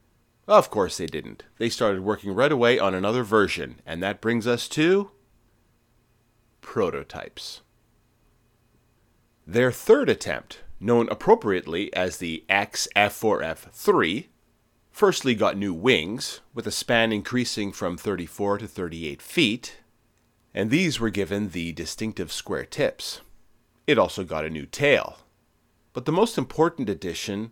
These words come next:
was a stronger, supercharged version of the Pratt and Whitney R eighteen thirty Twin Wasp radial engine. First flying on the twelfth of February nineteen thirty-nine, the prototype X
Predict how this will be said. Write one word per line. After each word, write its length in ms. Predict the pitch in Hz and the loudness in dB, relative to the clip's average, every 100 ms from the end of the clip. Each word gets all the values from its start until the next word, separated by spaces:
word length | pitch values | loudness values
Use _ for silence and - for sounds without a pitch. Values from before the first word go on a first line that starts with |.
| _ | _
was 260 | 104 107 95 | 0 2 0
a 120 | 87 | -4
stronger, 720 | - - 113 120 127 151 143 | -6 -2 0 2 0 -2 -4
supercharged 840 | - - 233 110 - 98 90 87 - | -4 0 2 0 -4 -2 -2 -2 -8
version 600 | 85 113 117 110 90 95 | -2 0 0 -4 -6 -6
of 220 | 87 76 | -8 -6
the 140 | 90 | -8
Pratt 320 | - - 110 95 | -4 -2 -2 -2
and 160 | 87 | -6
Whitney 500 | 107 - 85 85 90 - - | -6 -6 -6 -6 -8 -8 4
R 380 | 107 101 107 - | 8 8 6 2
eighteen 360 | 92 98 101 92 | -6 -4 -6 -6
thirty 320 | - 90 90 | -4 -4 -6
Twin 400 | - 101 92 85 | -6 -6 -4 0
Wasp 480 | 85 82 82 - - | 2 2 0 -8 -10
radial 440 | 90 87 80 73 | -6 -4 -4 -6
engine. 400 | 98 143 104 69 - _ _ _ _ _ _ _ _ | -4 -2 -4 -8 -14 _ _ _ _ _ _ _ _
First 340 | - 175 - | 2 2 2
flying 320 | - 120 120 | 2 4 6
on 80 | 113 | 2
the 40 | 87 | 0
twelfth 320 | - 113 - | 4 2 2
of 60 | |
February 420 | - 120 98 98 90 | 0 0 2 0 0
nineteen 300 | 87 - 85 | -4 -6 -10
thirty-nine, 880 | - 87 76 85 127 87 78 101 - - | -8 -8 -6 0 2 2 0 -6 -12 -12
the 80 | 101 | -4
prototype 760 | - 139 160 - 120 98 101 - - | 0 2 0 -2 2 2 0 -6 2
X 460 | 110 110 - - | 4 4 0 -4